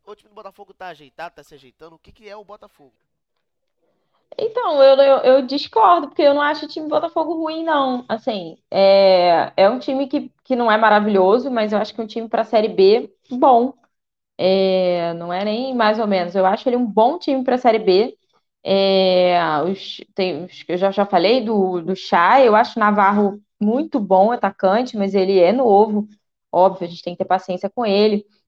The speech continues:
Speaker 2: É, a gente tá com, ontem teve a estreia também do He-Man. Eu, sinceramente,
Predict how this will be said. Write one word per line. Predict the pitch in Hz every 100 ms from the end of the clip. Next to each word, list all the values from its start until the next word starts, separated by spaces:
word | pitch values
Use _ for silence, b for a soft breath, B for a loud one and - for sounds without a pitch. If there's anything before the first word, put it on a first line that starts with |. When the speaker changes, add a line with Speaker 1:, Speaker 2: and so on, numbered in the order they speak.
| _ -
Speaker 2:
É, | 190 190 190 190 190
a | 196
gente | 208 208
tá | 214 202
com, | 226 208 202 196 185 175 -
ontem | 208 214 202
teve | 190
a |
estreia | 190 - 185 175
também | 180 175
do | 180
He-Man. | 180 180 208 262 - _ _ _ _ 196
Eu, | 226
sinceramente, | 247 254 247 240 233